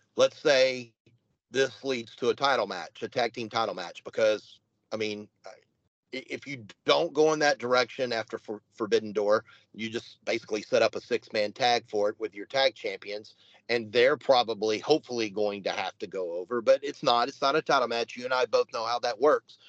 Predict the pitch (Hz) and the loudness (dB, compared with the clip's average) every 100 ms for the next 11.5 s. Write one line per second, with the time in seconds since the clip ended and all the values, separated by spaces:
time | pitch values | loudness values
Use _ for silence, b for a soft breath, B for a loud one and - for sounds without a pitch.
0 | b _ 120 123 180 196 107 151 151 135 | b _ -2 2 2 2 -2 0 2 4
1 | 147 143 113 151 123 123 117 135 101 - | 2 0 -8 -8 -2 0 2 0 -6 -8
2 | 107 95 101 147 92 - - _ _ _ | -10 -6 -2 -2 -4 -10 -20 _ _ _
3 | _ 135 127 139 147 113 139 120 - 120 | _ -2 2 2 2 0 -2 -4 -4 -10
4 | 120 117 - 135 131 139 151 - _ _ | -10 -14 -4 -4 -2 -2 -2 -4 _ _
5 | - 127 - 98 143 135 87 76 _ _ | -2 -2 -2 -6 -2 -2 -2 -8 _ _
6 | _ _ - 131 104 180 165 127 185 156 | _ _ -6 -2 4 4 4 4 4 0
7 | 90 95 _ 104 165 180 151 185 165 123 | -8 -20 _ 2 2 2 4 4 2 0
8 | - 170 147 156 165 - 123 107 _ _ | 2 2 4 2 2 -4 -8 -8 _ _
9 | _ - 127 113 175 - - - 127 180 | _ 0 2 2 2 0 -6 -2 2 2
10 | 175 175 196 247 226 - 151 - 131 110 | 2 4 6 4 0 -6 -6 -6 -6 -6
11 | 95 117 101 92 | -4 -6 -6 -6